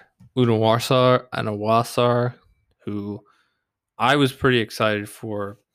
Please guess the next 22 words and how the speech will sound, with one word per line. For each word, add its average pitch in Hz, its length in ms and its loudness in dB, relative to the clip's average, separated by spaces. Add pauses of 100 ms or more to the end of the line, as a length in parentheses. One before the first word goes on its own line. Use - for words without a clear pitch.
(400)
going 104 260 -2
into 127 300 -2
the 104 120 -4
season, 101 640 -8 (460)
um, 101 540 -4
to - 80 -14
see 110 240 0
him 107 200 0
and 101 140 -2
Mosley 107 360 0
play 101 180 -4
together. 98 300 -4
I 113 80 2
thought 123 200 0
he 113 60 4
was 104 160 0
gonna 104 180 -2
have 104 180 -4
the 95 80 -6
job 104 340 -2
over 101 240 -4
Williamson, 117 720 2